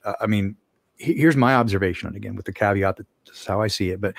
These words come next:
my observation is that what I, the world I see around us, again, in contrast to the idea of evolution,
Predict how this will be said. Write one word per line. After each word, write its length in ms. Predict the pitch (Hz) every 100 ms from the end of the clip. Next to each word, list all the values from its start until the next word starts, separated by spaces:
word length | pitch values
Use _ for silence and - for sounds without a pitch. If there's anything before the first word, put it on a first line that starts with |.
| - -
my 180 | 104 107
observation 560 | 123 113 98 101 101 92
is 100 | 90
that 100 | 95
what 200 | 98 127
I, 60 |
the 120 | - 107
world 280 | 123 165
I 80 | 151
see 240 | 127 - 95
around 300 | 92 127 92
us, 180 | 90 95
again, 220 | 98 95
in 120 | 90
contrast 640 | - 127 156 107 92 -
to 100 | 104
the 140 | 95 87
idea 300 | 90 92 90
of 60 |
evolution, 600 | 90 95 87 98 - 90